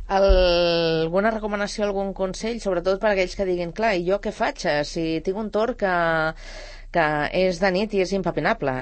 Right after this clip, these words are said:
No, no puc deixar la, la feina, o m'estan canviant el torn cada quinze dies o, o cada mes. Què poden fer aquestes persones?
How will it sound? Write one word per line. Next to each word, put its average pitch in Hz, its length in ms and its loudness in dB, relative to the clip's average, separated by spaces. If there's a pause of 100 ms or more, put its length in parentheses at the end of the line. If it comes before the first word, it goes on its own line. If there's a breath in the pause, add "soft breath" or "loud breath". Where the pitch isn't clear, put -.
No, 147 240 -2
no 151 240 -2
puc 165 240 -4
deixar 156 380 2 (100)
la, 147 180 0 (220)
la 131 160 0
feina, 175 480 0
o 165 140 2
m'estan 165 320 -4
canviant 190 340 0
el 160 220 0
torn 160 240 2
cada 151 260 2 (160)
quinze 151 460 -2
dies 147 560 0
o, 143 100 4 (320)
o 139 300 0
cada 135 260 2
mes. 185 320 -4 (540 loud breath)
Què 233 140 0
poden 240 180 2
fer 156 140 -2
aquestes 127 260 -6
persones? 123 520 -8